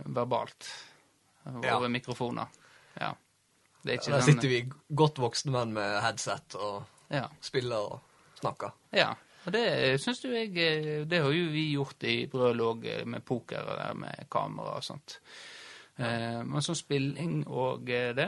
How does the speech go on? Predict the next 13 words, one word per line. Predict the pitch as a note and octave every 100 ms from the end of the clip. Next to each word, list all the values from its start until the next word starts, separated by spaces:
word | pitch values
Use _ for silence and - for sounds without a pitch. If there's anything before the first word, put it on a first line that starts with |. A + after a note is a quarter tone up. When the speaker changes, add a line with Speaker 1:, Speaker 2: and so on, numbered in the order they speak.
| C4 F#3
Speaker 1:
det | G3 F3+
har | D3
jeg | C3 C#3+
gjort | F3 F3+
med | D3
Patrick | F3 F3 C3+ B2+
også, | B2 - - -
så |
det | - B3
er |
jo | -
veldig | G#2+ -
artig. | F3+ - -